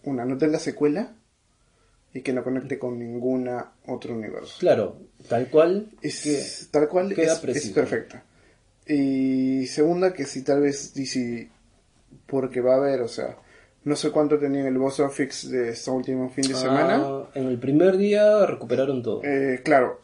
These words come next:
Speaker 1: creo que ha triplicado su, su, lo gastado,
Speaker 2: Su
Speaker 1: lo invertido,
Speaker 2: presupuesto.
Speaker 1: todo su presupuesto invertido,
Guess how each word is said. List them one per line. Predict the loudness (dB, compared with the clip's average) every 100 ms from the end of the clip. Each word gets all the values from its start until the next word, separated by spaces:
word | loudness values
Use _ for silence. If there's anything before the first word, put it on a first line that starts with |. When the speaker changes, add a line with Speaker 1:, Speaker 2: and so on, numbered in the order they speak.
| -4
Speaker 1:
creo | 2 4
que | 4
ha |
triplicado | 2 0 0 0 4 4 4
su, | 0 -4 -2 -4 -8 -10 -16 _ _ -20
su, | -6 -2 0 2 0 -2 -4 -6 -6 -2
lo | 0 0
gastado, | -4 -2 0 2 0 -4 -10 _ _ _ _
Speaker 2:
Su | -2
Speaker 1:
lo | 0
invertido, | 0 0 4
Speaker 2:
presupuesto. | 4 4
Speaker 1:
todo | 4 4
su | 2
presupuesto | -6 -6 -6 -4 -2
invertido, | 0 0 0 0 -2